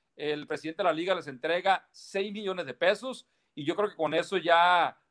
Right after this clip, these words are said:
pueden salir adelante, además de otros patrocinios, para no perder, ¿no? Entonces, en lo más dramático que le pudiera pasar a la L M P, creo yo,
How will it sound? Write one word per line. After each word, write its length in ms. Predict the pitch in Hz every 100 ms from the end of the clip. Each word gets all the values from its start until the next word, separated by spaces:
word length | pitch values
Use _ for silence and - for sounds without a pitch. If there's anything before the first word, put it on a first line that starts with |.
| _
pueden 260 | - 160 190
salir 280 | 165 151 175
adelante, 760 | 180 147 160 185 208 196 165 _ -
además 460 | 151 147 143 185
de 60 | 190
otros 200 | 196 185
patrocinios, 720 | 170 165 - 202 214 226 196
para 260 | 180 160 156
no 220 | 180 -
perder, 440 | 208 160 147 131
¿no? 200 | 127 185
Entonces, 500 | 156 160 160 185 - _ _ _ _ -
en 380 | 160 160 160 _ _ -
lo 160 | 156
más 160 | 160 254
dramático 560 | 262 247 254 254 254
que 80 | -
le 120 | 190
pudiera 260 | - 160 175
pasar 260 | 160 156 175
a 40 |
la 100 | 160
L 100 | 151
M 160 | 156 151
P, 220 | 165 165
creo 240 | 175 175
yo, 280 | 160 202 254